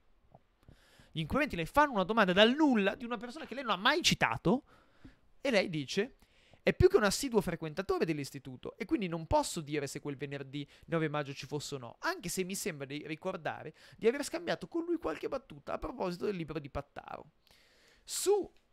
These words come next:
questo non sono assolutamente in grado di dire nulla di men che vago. Confermo ancora che quando in uno dei verbali precedenti ho fatto il nome di Mancini, quell'altro, è stato perché uno dei funzionari della squadra mobile me lo ha suggerito come possibilità,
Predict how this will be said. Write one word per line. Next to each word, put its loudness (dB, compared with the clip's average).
questo -2
non -4
sono -6
assolutamente -8
in -12
grado -6
di -10
dire -4
nulla -6
di -6
men -12
che -12
vago. -18
Confermo 4
ancora 2
che -4
quando 6
in 2
uno 0
dei 8
verbali 2
precedenti -4
ho -2
fatto -8
il -2
nome 0
di -2
Mancini, 8
quell'altro, -6
è 8
stato 6
perché 8
uno 2
dei 2
funzionari 0
della 6
squadra 0
mobile 0
me 2
lo 6
ha 10
suggerito 0
come 0
possibilità, 0